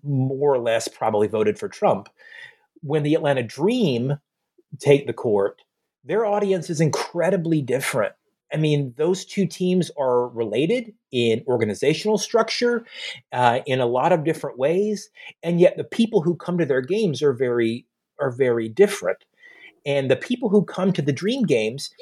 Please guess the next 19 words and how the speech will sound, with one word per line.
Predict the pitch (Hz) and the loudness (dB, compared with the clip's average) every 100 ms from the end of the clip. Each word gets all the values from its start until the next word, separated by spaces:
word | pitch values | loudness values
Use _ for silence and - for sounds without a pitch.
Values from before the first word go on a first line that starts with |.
| 277 - _ _ | -10 -10 _ _
aren't | 180 226 247 147 | 0 0 -2 -4
going | 170 185 175 | 0 0 0
to | |
be | 143 135 - | -2 -4 -4
alienated | 185 233 180 131 120 120 117 - _ _ _ _ _ _ _ | -4 0 -2 0 0 0 0 -8 _ _ _ _ _ _ _
by | 165 127 131 139 | -14 -4 -2 0
radical | 127 139 165 156 | 0 0 0 -4
protest | 117 175 233 151 113 139 | -4 -2 -2 -2 -4 0
messages | 113 - 123 139 151 - | 0 0 -4 0 0 0
in | 139 131 | -2 0
the | |
same | 120 - 175 185 160 | 0 -2 0 2 0
way | 196 220 156 139 143 - - - _ - | -2 0 0 0 -6 -14 -20 -20 _ -20
that | 123 147 139 135 - _ _ 185 | -2 0 2 0 -4 _ _ -8
the | 135 135 127 123 120 120 127 _ _ _ _ _ _ _ 156 | -2 0 2 0 0 -4 -8 _ _ _ _ _ _ _ -2
white | 147 147 135 117 | 4 4 2 0
businessmen | 202 208 180 - 131 113 110 123 - _ _ | 0 2 -2 -2 0 0 0 -2 -8 _ _
might | 123 123 127 143 127 | -4 0 0 0 -4
be, | 131 120 117 117 | 0 0 0 -2